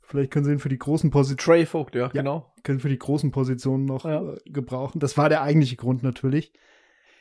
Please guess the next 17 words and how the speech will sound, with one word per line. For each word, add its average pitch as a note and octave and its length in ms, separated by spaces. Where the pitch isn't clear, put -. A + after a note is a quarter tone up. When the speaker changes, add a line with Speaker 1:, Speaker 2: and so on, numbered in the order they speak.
Speaker 1:
Nee, D3+ 220
aber D3+ 420
ich, - 260
ich - 100
glaube, D#3+ 200
es E3+ 60
ist - 60
genau D#3+ 200
der E3+ 80
Punkt, D#3+ 240
den D#3+ 100
ihr D#3 80
eben D3+ 160
schon D3 160
mal D3+ 120
gemacht C#3+ 320
habt. C#3+ 280